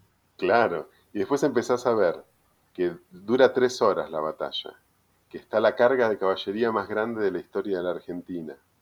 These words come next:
que en Caseros y en el Palomar hubo un combate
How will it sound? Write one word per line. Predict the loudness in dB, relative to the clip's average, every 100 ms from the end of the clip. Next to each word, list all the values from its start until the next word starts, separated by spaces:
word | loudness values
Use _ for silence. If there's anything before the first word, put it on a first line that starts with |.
| _ _ _ _ _
que | -6
en | -4 -4 -4
Caseros | -6 -2 2 2 2 -2 -6 -16
y | -12 -10
en | -8 -8
el | -4
Palomar | -4 -2 0 0
hubo | 0
un | -4
combate | -6 -2 2 2 2 -6